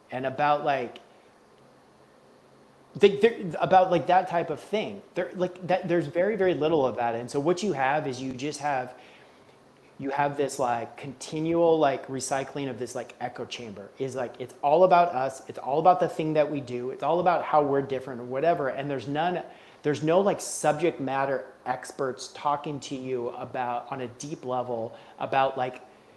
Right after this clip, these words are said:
the industry you're in and the market you're serving and the psychological be-, or, like, the behavior of the people who are buying your thing and, like, all this kind of stuff, which is the, all of that knowledge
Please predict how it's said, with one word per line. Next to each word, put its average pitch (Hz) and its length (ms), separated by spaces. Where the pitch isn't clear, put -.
the - 160
industry 185 480
you're 165 160
in 151 320
and 131 100
the 120 60
market 151 320
you're 139 160
serving 143 460
and 120 120
the 113 60
psychological 143 800
be-, 113 180
or, 139 140
like, 131 260
the 139 80
behavior 160 800
of 143 280
the 135 80
people 156 400
who 151 120
are 135 100
buying 139 420
your 131 140
thing 139 420
and, 127 80
like, 117 220
all 160 100
this 170 140
kind 151 160
of 135 80
stuff, 170 240
which 156 160
is 156 200
the, 185 180
all 165 260
of 214 120
that 190 240
knowledge 185 640